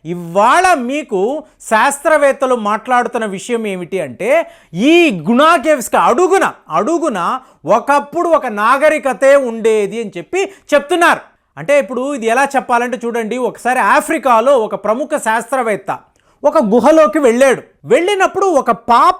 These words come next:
యొక్క అస్థిపంజరం అక్కడ కనిపించింది. So, వెంటనే ఇతని థియరీ ఎలాగంటే, ఇంత డీప్ కేవ్స్‌లో, ఇంత డీప్ గుహల్లోకి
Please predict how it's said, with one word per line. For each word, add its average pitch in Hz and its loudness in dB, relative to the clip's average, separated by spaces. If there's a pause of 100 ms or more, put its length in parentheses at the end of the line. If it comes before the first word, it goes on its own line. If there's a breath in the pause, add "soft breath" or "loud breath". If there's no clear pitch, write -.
యొక్క 294 0
అస్థిపంజరం 247 -4
అక్కడ 247 -4
కనిపించింది. 185 -10 (400)
So, 277 0
వెంటనే 302 0
ఇతని 320 -2
థియరీ 330 0
ఎలాగంటే, 269 0
ఇంత 320 -2
డీప్ 285 -4
కేవ్స్‌లో, 233 -2 (240 soft breath)
ఇంత 214 -4
డీప్ 240 -4
గుహల్లోకి 226 -2